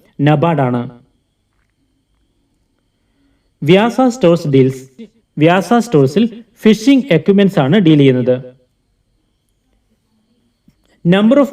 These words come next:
members in Cooperative Service Examination Board. സർവീസ് എക്സാമിനേഷൻ ബോർഡിലെ അംഗങ്ങൾ മൂന്ന് പേരാണുള്ളത്.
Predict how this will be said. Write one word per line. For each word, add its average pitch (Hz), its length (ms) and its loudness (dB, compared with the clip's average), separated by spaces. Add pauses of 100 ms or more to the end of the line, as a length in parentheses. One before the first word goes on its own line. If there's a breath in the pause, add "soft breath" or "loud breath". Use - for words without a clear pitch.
members 202 360 4
in 220 60 4
Cooperative 185 540 2
Service 160 380 0
Examination 175 720 0
Board. 123 300 0 (800)
സർവീസ് 190 420 0
എക്സാമിനേഷൻ 202 600 0
ബോർഡിലെ 156 640 2 (1700)
അംഗങ്ങൾ 170 580 2 (460)
മൂന്ന് 196 260 6
പേരാണുള്ളത്. 127 680 0